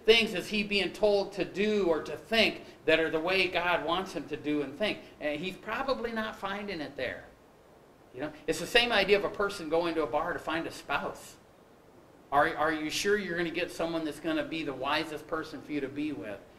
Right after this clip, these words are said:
And so forth. All that is there. Well, then you go to chapter thirteen, verse twenty. And it says, "He who walks with wise men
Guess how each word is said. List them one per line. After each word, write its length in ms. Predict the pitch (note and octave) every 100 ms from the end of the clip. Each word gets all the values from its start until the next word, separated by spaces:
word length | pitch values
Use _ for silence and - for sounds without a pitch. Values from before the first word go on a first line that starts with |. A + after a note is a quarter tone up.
| -
And 120 | B2
so 220 | - C#3
forth. 220 | B2+ B2+ G2+ - -
All 220 | C#3 C#3+
that 200 | C#3 C3+
is 140 | B2+ B2
there. 280 | B2+ A#2 - - -
Well, 120 | D#3
then 200 | G#3 A3
you 120 | F#3
go 180 | F3 G3+
to 120 | F3+
chapter 360 | - G3 F#3+ D3+
thirteen, 640 | - F#3 - G#3 G3 D3+
verse 240 | D3 D3+ D3+
twenty. 480 | - A3 F#3 B2 - - - - - - - - - -
And 160 | D#3
it 80 | D#3
says, 300 | - E3+ D#3 - -
"He 220 | A#3 B3+
who 120 | B3
walks 460 | A3+ F#3+ G3 - -
with 140 | F3+
wise 500 | C#3+ D3 E3 F#3 F3+
men 420 | F3+ F3 F3+ F#3+